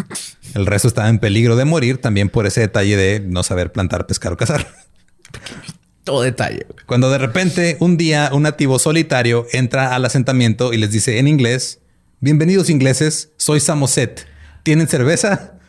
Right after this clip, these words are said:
Speaker 2: What?
Speaker 1: Es la introducción más chingona de un personaje, una historia. <laughs>
Speaker 2: Suena yo en un martes.
Speaker 1: <laughs> Sí, man. "Ay, ¿qué pedo, güey? ¿Traes birria?"
Speaker 2: Sí. "Hola, señores. ¿Ustedes tienen cerveza?"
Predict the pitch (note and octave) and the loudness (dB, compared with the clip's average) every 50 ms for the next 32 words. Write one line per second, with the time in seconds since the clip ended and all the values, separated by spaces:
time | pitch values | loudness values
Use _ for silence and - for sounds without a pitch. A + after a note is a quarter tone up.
0 | _ _ _ _ _ _ _ _ _ _ - - _ _ _ - - - A#4+ A4+ | _ _ _ _ _ _ _ _ _ _ -20 -20 _ _ _ -4 0 2 2 4
1 | A4+ G4+ G4 G4 G4 G4 G4+ G#4 G#4 G#4 G4 - - - - _ _ _ _ - | 4 4 2 2 2 0 0 -2 -4 -6 -6 -6 -6 -8 -10 _ _ _ _ -20
2 | - _ _ _ _ _ _ _ _ - - - - - - - - - _ _ | -20 _ _ _ _ _ _ _ _ -8 -8 -8 -12 -18 -20 -20 -20 -20 _ _
3 | - - C#3 A#2+ - D3 D3 D3 D3 C#3+ D3 C3+ A2+ - - - B2+ A#2+ B2 C3 | -6 -4 -2 0 2 2 2 2 0 0 0 0 -2 -2 0 0 2 2 2 2
4 | A#2+ - - - C#3+ C3 C3 C3 C3 C3 C3 C3 B2+ B2 A2+ - C3 - - A2+ | 0 0 0 0 2 2 2 2 2 2 2 2 2 2 0 0 0 0 0 -2
5 | G2 G2 G#2 - C#3 B2+ B2 B2+ - - - A2+ A2 A2 G#2+ G#2+ G#2 G#2 - C3 | -2 -2 -2 0 2 2 2 2 0 0 0 0 0 2 0 0 -2 -2 -2 -2
6 | A#2+ A#2+ B2+ - - - - D#3 B2+ - - F#3 F3 F#3+ F#3+ F#3 F3 E3+ F#3 F#3+ | -2 -2 -4 -10 -16 -8 -6 -4 -4 -2 0 0 0 2 2 2 2 2 2 2
7 | F#3+ F#3+ F3+ F3 F3+ G3 - A3 F#3 D#3+ D3+ C#3+ D#3+ - C3 A3+ A3 - - F#3+ | 0 0 0 0 0 0 0 0 0 0 2 2 2 0 2 0 0 0 0 0
8 | F3+ - - F3 D#3 F#3+ F3 D3 C#3 - _ - - - - F3+ - A3 A3+ A3 | 0 0 0 0 0 0 -2 -4 -6 -8 _ -18 -18 -10 -6 -2 0 0 0 0
9 | A#3 A3+ A#3+ A#3 A#3 A3+ A3 G#3+ - F3 G3+ G#3+ A#3+ A3+ A3+ A#3+ A#3+ A#3 B3 A#3 | 0 0 2 2 4 4 4 4 4 2 2 2 2 0 2 2 2 2 2 2
10 | G#3 F3 C#3+ - G#3+ B3 C#4+ C4+ A#3+ - - A3 G3+ F3+ F3+ F#3 F#3 F3 F3 F#3 | 2 2 0 0 0 2 2 2 0 0 0 2 2 2 2 2 2 2 2 2
11 | F#3+ A3+ - A#3 A#3+ A3+ A3+ F3+ D#3+ F3 E3+ C4 C#4 C#4 | 2 2 0 0 0 0 0 0 2 2 2 0 -2 -2